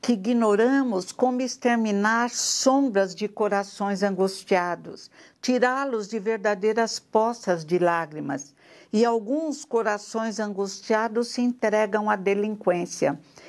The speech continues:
Este livro convida-nos ao crescimento, ao progresso, à compreensão da misericórdia de Deus na construção de nós mesmos, do nosso corpo físico.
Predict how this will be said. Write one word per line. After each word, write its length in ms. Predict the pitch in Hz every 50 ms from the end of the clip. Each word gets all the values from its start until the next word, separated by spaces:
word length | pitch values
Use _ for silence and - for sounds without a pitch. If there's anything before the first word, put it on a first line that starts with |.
| - - _
Este 420 | - 202 233 262 254 - - - 214
livro 540 | 175 180 190 226 269 294 254 208 185 190 190
convida-nos 1160 | 190 - 208 208 202 202 185 175 180 202 247 269 233 196 202 185 170 156 151 151 151 - - _ _
ao 160 | - 202 214
crescimento, 1040 | 214 - - 233 233 240 247 240 - - 233 220 214 208 202 208 202 196 196 190 - 202
ao 120 | 196 202
progresso, 840 | 196 - 214 202 202 190 180 185 190 185 190 185 - - - - _ _ - - - - - -
à 100 | 196 202
compreensão 840 | 202 - - 254 247 233 - 226 226 226 226 - - - 247 247 262
da 160 | 247 - 240
misericórdia 1120 | 226 220 226 262 294 302 294 254 254 247 233 226 - _ _ - 220 214 214 214 190 190 202
de 160 | 185 165 196
Deus 440 | 180 160 156 170 170 170 165 - - - - - - - _
na 200 | - 196 208 214
construção 1200 | - _ - 254 247 240 - - - 226 226 214 - - - - - 269 269 285 294 302 302 311 311 - - _
de 240 | 214 185 175 226 226
nós 320 | 214 214 214 214 202 185
mesmos, 540 | 185 190 185 202 208 196 190 190 190 170 170
do 160 | 170 196 190
nosso 320 | 185 185 180 175 - -
corpo 380 | 175 - - 185 175 - - 185
físico. 580 | 180 - - 165 151 - - - - - -